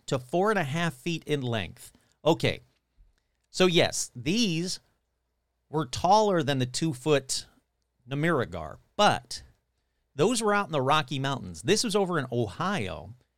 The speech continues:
Still, three foot as an average height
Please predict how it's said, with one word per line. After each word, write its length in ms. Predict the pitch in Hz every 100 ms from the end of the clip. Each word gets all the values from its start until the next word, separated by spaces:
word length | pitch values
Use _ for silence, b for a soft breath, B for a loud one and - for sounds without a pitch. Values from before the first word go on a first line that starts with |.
| _ _ _
Still, 580 | - - 285 254 120 104 - _ -
three 240 | 185 262
foot 400 | - 202 180 - - _ _
as 160 | 151 143
an 160 | 139 127
average 520 | 135 151 175 202 147 -
height 420 | 143 226 240